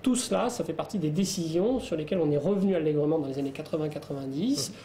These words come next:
sous prétexte de modernisation financière, d'augmentation des rendements, de constitution en fait de cette bulle économique et, enfin, de cette industrie économique et financière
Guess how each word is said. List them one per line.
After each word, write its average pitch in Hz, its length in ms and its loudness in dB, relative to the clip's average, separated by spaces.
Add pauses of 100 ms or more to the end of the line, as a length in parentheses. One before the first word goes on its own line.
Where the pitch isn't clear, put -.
(120)
sous - 280 2
prétexte 190 540 0
de 147 140 2
modernisation 175 880 2
financière, 175 800 0
d'augmentation 185 840 0
des 151 100 0
rendements, 147 540 2 (200)
de 180 120 2
constitution 262 840 2
en 180 60 0
fait 165 160 -2
de 139 120 -2
cette 147 360 -4 (180)
bulle 196 380 4
économique 160 500 0
et, 143 160 -4 (200)
enfin, - 140 -4 (160)
de 190 60 0
cette 175 220 0
industrie 233 400 2
économique 175 340 2
et 147 60 0
financière 156 500 0